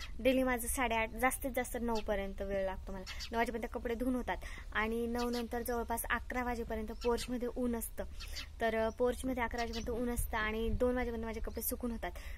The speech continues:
म्हणजे जे अकरा वाजेपर्यंत जास्त कडक ऊन नसतं, कोवळं ऊन असतं, तोपर्यंत छान कपडे उन्हामध्ये सुकतात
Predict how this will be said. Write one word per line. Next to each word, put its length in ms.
म्हणजे 280
जे 80
अकरा 360
वाजेपर्यंत 400
जास्त 320
कडक 280
ऊन 120
नसतं, 280
कोवळं 380
ऊन 200
असतं, 300
तोपर्यंत 380
छान 160
कपडे 300
उन्हामध्ये 380
सुकतात 340